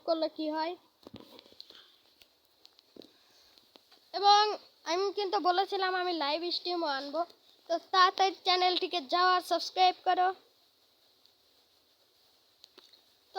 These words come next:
আজকের ভিডিও এই পর্যন্ত, দেখা হবে অন্য কোনো ভিডিওতে। ততক্ষণের জন্য বাই বাই, এবং লাইক, কমেন্ট, শেয়ারও করে দিও, এবং এরপরে কোন গেমটি খেলবো বলে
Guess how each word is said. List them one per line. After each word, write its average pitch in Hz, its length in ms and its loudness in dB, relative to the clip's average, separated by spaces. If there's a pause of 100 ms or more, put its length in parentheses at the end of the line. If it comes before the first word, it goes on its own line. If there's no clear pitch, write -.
আজকের 403 340 -4
ভিডিও 427 300 2
এই 415 140 0
পর্যন্ত, 359 340 -4 (140)
দেখা 330 240 -2
হবে 339 240 0
অন্য 330 140 -2 (180)
কোনো 330 160 0 (400)
ভিডিওতে। 302 540 -4 (840)
ততক্ষণের 339 640 -4
জন্য 330 180 -6 (300)
বাই 302 220 -4
বাই, 285 180 -6 (460)
এবং 381 140 -2 (140)
লাইক, 349 260 0
কমেন্ট, 339 340 -2
শেয়ারও 294 360 -4
করে 277 240 -4
দিও, 269 160 -6 (440)
এবং 349 140 -2 (240)
এরপরে 480 380 2 (120)
কোন 415 120 -2 (100)
গেমটি 349 340 -4
খেলবো 302 240 -6 (140)
বলে 339 180 -2